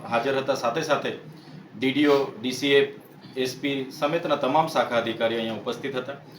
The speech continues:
એમાં શરૂઆતમાં સાંસદશ્રીના પ્રશ્નોની ચર્ચા થઈ. એમાં રોડ રસ્તાથી લઈને તમામ લોકહિતના એમના પ્રશ્નો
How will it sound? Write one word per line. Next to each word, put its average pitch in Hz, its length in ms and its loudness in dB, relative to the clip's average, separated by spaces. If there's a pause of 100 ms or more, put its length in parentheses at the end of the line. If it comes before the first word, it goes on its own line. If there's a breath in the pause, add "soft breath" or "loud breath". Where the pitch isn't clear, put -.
(300 loud breath)
એમાં 151 600 6
શરૂઆતમાં 147 600 4
સાંસદશ્રીના 139 680 0
પ્રશ્નોની 127 460 -4
ચર્ચા 127 340 0
થઈ. 135 160 -2
એમાં 131 540 0 (120)
રોડ 139 220 6
રસ્તાથી 139 400 2
લઈને 135 260 -2
તમામ 135 560 -2
લોકહિતના 131 420 -2
એમના 131 160 0
પ્રશ્નો 131 480 -6